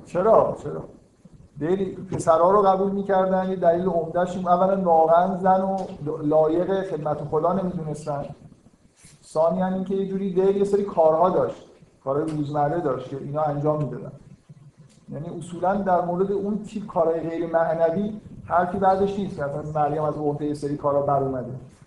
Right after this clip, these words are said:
فقط در مورد اینکه ببین مریم چی شد دیگه، یعنی واقعاً یه جور اعجاب انگیزی مثلاً توی آیات با مریم برخورد می‌شه که از نظر معنوی به کجاها رسیده، به جایی رسیده که دیگه اصلاً روزانه مثلاً خداوند براش غذا میاره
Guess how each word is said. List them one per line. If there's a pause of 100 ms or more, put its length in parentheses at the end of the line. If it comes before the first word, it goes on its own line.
(360)
فقط
در
مورد
اینکه
ببین
مریم
چی
شد
دیگه،
یعنی
واقعاً
یه
جور (440)
اعجاب
انگیزی
مثلاً
توی (380)
آیات
با
مریم
برخورد
می‌شه
که
از
نظر
معنوی
به (160)
کجاها
رسیده، (380)
به
جایی
رسیده
که
دیگه
اصلاً (400)
روزانه
مثلاً
خداوند
براش
غذا
میاره